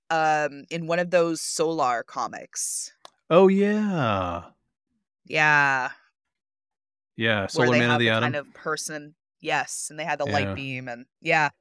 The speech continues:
Speaker 1: So that kind of vibe, I don't know, I really liked it. So I
Speaker 2: Yeah.
Speaker 1: the art really, like, if nothing else, like, the plot can take me on whatever, like, it's a comic book. Like, we know that the plot isn't <laughs> ne-, isn't always going to be, like,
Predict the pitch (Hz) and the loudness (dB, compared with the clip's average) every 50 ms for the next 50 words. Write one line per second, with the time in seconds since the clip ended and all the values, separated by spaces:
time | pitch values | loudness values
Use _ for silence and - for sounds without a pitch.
0 | _ _ _ _ - - 226 226 302 381 - - 311 254 214 180 175 175 170 - | _ _ _ _ -10 -6 -2 0 0 -2 0 0 0 0 0 2 2 0 0 0
1 | - 277 370 - - - - 262 311 392 415 440 415 277 220 247 - - 175 143 | -4 -8 -10 -10 -4 2 2 2 2 2 -2 -2 -2 -2 -4 -6 -4 -4 -4 -4
2 | 123 - - - - 190 180 175 170 170 170 170 - _ _ _ - 214 247 226 | -4 -6 -8 -6 -2 0 2 4 2 2 0 -2 -8 _ _ _ -6 -4 -4 -4
3 | - - _ _ _ _ _ _ - 165 202 190 - - 196 226 285 294 - 175 | -4 -6 _ _ _ _ _ _ -6 -2 -2 0 2 2 2 2 2 0 -4 -8
4 | 165 156 180 202 208 196 196 190 180 170 165 156 151 151 - - _ _ _ _ | -8 -4 0 0 0 0 0 -2 0 2 2 2 0 0 -6 -12 _ _ _ _
5 | _ _ _ - 311 339 - 302 302 320 302 - 277 240 214 247 165 165 151 - | _ _ _ -2 -2 -2 0 2 2 2 2 0 -2 -4 -2 0 2 2 2 2
6 | 175 170 - 214 202 190 254 233 - - 320 339 339 - 302 254 - 254 247 180 | 0 -4 -2 0 0 0 -2 -6 -6 -2 -2 -2 -2 -2 -4 -6 -2 -2 -2 -2
7 | 220 208 185 170 160 156 143 156 175 170 165 165 160 160 156 156 156 156 156 151 | 0 0 0 0 0 -2 0 2 4 6 6 4 2 2 -4 -4 -4 -4 -4 -4
8 | - 226 240 - 220 - - - 165 165 160 156 147 - - 131 127 - _ - | -6 -8 -8 -8 -8 -12 -10 -10 -8 -8 -8 -8 -10 -10 -8 -8 -8 -8 _ -8
9 | 156 156 151 - 190 196 220 247 226 190 170 170 175 175 165 160 - - - _ | -8 -8 -8 -10 -14 -14 -12 -10 -6 -4 -2 -2 -2 -2 -4 -6 -8 -10 -18 _
10 | - - 156 151 151 - - 147 151 - 165 147 143 151 175 - _ _ _ _ | -6 -2 0 2 2 0 -2 -6 -8 -8 -8 -8 -4 -4 -4 -4 _ _ _ _
11 | _ - 262 240 269 247 - - 160 170 170 170 175 160 160 160 160 - 170 165 | _ 0 0 0 0 -2 -2 0 0 0 0 0 -2 -4 -6 -6 -8 -10 -8 -8
12 | 160 156 156 151 156 - 170 151 - 147 143 147 151 151 151 139 135 139 143 - | -8 -8 -8 -10 -12 -16 -16 -14 -12 -10 -10 -8 -8 -6 -6 -4 -4 -4 -6 -10
13 | _ _ _ | _ _ _